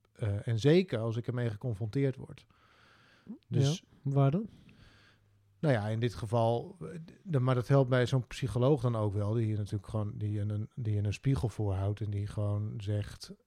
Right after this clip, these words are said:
Speaker 1: "Maar zou jij überhaupt, zeg maar, die hele setting van die mensen gaan alleen maar met mij om omdat ik er nou eenmaal ben en niet omdat ze me aardig vinden."
Speaker 2: <laughs>
Speaker 1: Ehm,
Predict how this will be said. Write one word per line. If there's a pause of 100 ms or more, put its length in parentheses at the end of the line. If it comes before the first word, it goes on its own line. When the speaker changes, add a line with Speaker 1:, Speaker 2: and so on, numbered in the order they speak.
(100)
Speaker 1:
"Maar
zou
jij (680)
überhaupt,
zeg
maar,
die
hele
setting
van
die
mensen
gaan
alleen
maar
met
mij
om
omdat
ik
er
nou
eenmaal
ben
en
niet
omdat
ze
me
aardig
vinden." (420)
Speaker 2:
<laughs>
Speaker 1:
Ehm,